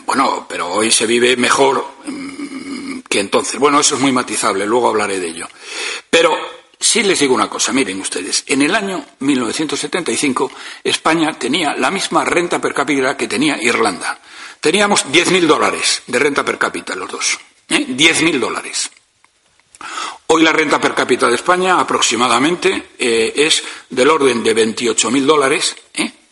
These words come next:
Por lo tanto, efectivamente, la renta per cápita es más alta de la que había en el año mil novecientos setenta y cinco, pero, oye, amigo, es que los irlande-, es que los, es que los irlandeses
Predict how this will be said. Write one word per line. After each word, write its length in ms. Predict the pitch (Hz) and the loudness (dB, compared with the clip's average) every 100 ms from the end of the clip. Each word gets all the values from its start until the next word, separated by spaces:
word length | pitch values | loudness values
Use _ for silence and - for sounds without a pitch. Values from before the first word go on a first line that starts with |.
| _ - - | _ -20 -4
Por 160 | - 104 | 0 0
lo 80 | 101 | 2
tanto, 400 | 160 151 117 - - _ _ | 0 2 -2 -4 -12 _ _
efectivamente, 720 | - - - - 90 104 147 123 | -4 -4 -4 -4 -2 0 -2 -2
la 120 | 92 | -2
renta 300 | 90 98 110 | -2 -2 -2
per 140 | 101 | -4
cápita 480 | - 147 143 - - - | -2 0 0 -4 -8 -6
es 180 | 113 - | -6 -4
más 280 | 95 117 - | -2 0 2
alta 380 | 147 196 - - - - | 0 0 -6 -8 -14 -12
de 140 | - 101 | -4 -2
la 180 | - | -2
que 200 | - - - | -4 -6 -4
había 340 | - 135 127 | 0 0 0
en 80 | 98 | -2
el 120 | 92 | -2
año 200 | 151 120 | -2 -4
mil 160 | 98 127 | -4 -2
novecientos 440 | 147 135 156 151 | 0 -2 -4 -6
setenta 340 | 165 170 160 | -4 -4 -2
y 60 | 165 | -2
cinco, 260 | - 175 185 | 0 0 0
pero, 140 | 135 | 0
oye, 100 | 190 | 0
amigo, 280 | 190 202 127 - - - | 0 0 0 -4 -10 -4
es 140 | - - | -2 2
que 120 | 190 | 4
los 200 | 190 - | 4 4
irlande-, 500 | 185 180 170 180 - | 4 4 4 2 2
es 120 | 160 | 2
que 140 | - 190 | 4 4
los, 520 | 170 139 131 - - - | 4 4 2 0 -2 0
es 180 | 139 - | 0 2
que 140 | 175 | 2
los 200 | 180 170 | 4 4
irlandeses 840 | 190 190 202 202 208 - 175 - | 4 4 2 2 2 2 0 -4